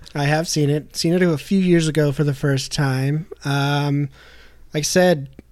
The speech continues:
I got down a character-driven slow burn, man.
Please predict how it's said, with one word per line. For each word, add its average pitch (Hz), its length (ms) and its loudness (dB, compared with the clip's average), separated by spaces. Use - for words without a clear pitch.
I 151 280 0
got 151 320 0
down 156 260 2
a 139 100 0
character-driven 151 920 2
slow 143 460 0
burn, 131 520 0
man. 117 440 -8